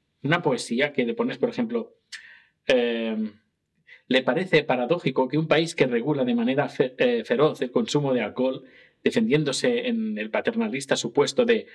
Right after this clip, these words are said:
'no podemos vender alcohol en los supermercados ni todos los días porque la gente no es capaz de controlarse', sea el mismo país que, en lugar de imponer restricciones ante el avance de un virus mortal, confíe en la responsabilidad individual de los ciudadanos".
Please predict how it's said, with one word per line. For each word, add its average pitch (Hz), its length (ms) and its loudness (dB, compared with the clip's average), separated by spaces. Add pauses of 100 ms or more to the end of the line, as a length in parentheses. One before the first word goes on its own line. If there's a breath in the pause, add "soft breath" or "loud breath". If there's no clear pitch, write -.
(180 loud breath)
'no 147 240 4
podemos 147 380 4
vender 127 300 4
alcohol 135 380 2
en 123 120 0
los 120 100 -2
supermercados 131 680 2
ni 135 100 -2
todos 160 240 4
los 127 160 0
días 156 240 4
porque 131 240 2
la 120 100 0
gente 147 300 2
no 156 60 2
es 151 120 -2
capaz 143 260 2
de 131 100 -2
controlarse', 143 680 0 (260 loud breath)
sea 170 280 2
el 139 60 0
mismo 165 320 2
país 160 420 0 (240 soft breath)
que, 127 340 2
en 139 140 4
lugar 147 320 2
de 135 80 0
imponer 120 440 0
restricciones 127 720 -2
ante 110 220 0
el 110 60 -2
avance 120 320 -4
de 120 80 -2
un 113 80 -2
virus 123 280 -4
mortal, 127 380 -2 (240 loud breath)
confíe 147 500 2
en 127 100 0
la 120 120 0
responsabilidad 120 840 -2
individual 117 600 0
de 110 80 -4
los 107 140 -6
ciudadanos". 98 600 -8